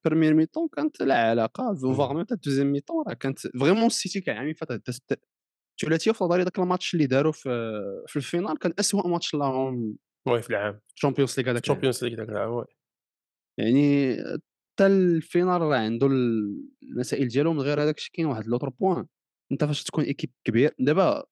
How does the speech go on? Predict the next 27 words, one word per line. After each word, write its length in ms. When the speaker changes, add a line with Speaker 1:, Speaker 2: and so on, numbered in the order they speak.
Speaker 1:
هنا 180
فين 160
كتكون، 280
فاش 140
كتكون 340
لعب 180
واحد 120
الفينال 520
وجوج 220
لي 60
زيكيب 380
وحده 240
كتكون 300
كبيره 320
زعما 200
كيكون 260
الفرق، 340
كتقول 200
راه 220
الريال 360
دورتموند. 400
انت 140
دابا 240
فاش 180
كتجي 260
كتشوف 360
كتقول 460